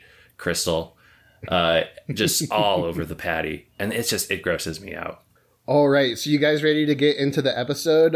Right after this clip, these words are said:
Speaker 2: I've titled this one, The One with McCoy's Thirsty Ex. So, in this episode, the Enterprise goes to a distant, distant desert planet to conduct physicals on a couple who are studying a, the remains of a dead civilization.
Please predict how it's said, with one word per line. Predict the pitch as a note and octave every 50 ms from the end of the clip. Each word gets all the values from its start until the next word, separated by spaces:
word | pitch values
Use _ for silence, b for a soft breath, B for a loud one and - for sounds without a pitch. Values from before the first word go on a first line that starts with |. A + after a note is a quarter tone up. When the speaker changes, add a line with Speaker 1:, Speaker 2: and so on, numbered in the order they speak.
| - -
Speaker 2:
I've | - C#3+ D#3 D#3+ D#3 D3+
titled | - - F#3+ F#3+ F#3 F3+ F3+ F3 D#3
this | E3 F#3 F3+ -
one, | C#3+ C3+ C3 B2+ B2+ C3 B2+ A#2+ G#2 G#2
The | B2+ B2
One | A#2+ B2 D3 E3 F#3+ F#3
with | E3+ D#3+ -
McCoy's | - A#2+ - - D3+ C#3+ C#3 B2+ A2+ A#2 -
Thirsty | - - D3+ D#3 D#3 - - D#3+ D#3 D3 -
Ex. | - A2+ E2+ - - - - - - - _ _ -
So, | - - C#3+ C3+ B2+ A#2+ A2+ A2
in | G#2+ A#2 C3 C3+
this | D3+ F3 F3 -
episode, | D3+ C3 A#2+ C3+ - - C3+ C3 B2+ A#2
the | B2+ A#2+ C3
Enterprise | C#3 D3+ E3 D#3+ - F3 D#3+ D#3 C#3+ C#3
goes | - D3 C#3 C#3 C#3 -
to | - C3 B2
a | A#2
distant, | G#2+ G2+ - C3+ C#3 - F3 F3 F3 - C#3+ A#2 -
distant | E3 F3 F3 - A3 G#3+ G3+ G#3 - C3+ B2+ A#2
desert | C3+ C3+ C#3 D#3 D3+ B2+ -
planet | - D#3 D3+ C3+ A#2 A2 G#2+ G#2 - B B B B B B B
to | - D3
conduct | - D#3 D3+ C#3 - D#3+ F3 E3+ - - - -
physicals | F3 F#3+ F#3+ D#3+ C3+ - C3 A2+ G#2+ G#2+ G#2+ G#2 - - b b b b b b b b -
on | B2+ C3+ C3+
a | C3 A#2+
couple | - - D#3+ D#3 - D3+ D3 C#3+ C3+
who | D3+ C#3
are | C3 A#2+
studying | A#2 - - C#3 C#3 C#3+ C#3+ C#3+ C#3+ C#3+ C#3+ C#3 C#3+ A2+
a, | A#2 A#2 A#2 A#2 A#2 A2+ A#2 -
the | G#2+ G#2 A#2+ A#2+ A#2 A2+
remains | A2+ A2+ A2+ A#2 A#2+ C3 C3+ C3+ C3+ A#2+ B2
of | - A#2 A2 A#2+
a | A2+ A2 G#2
dead | - A#2+ A#2 A#2 A2+
civilization. | - C3+ A#2+ A#2+ A#2 G#2+ F#2+ G2 G#2+ A2 A2 - F3 F3 F#3 G3 G3 -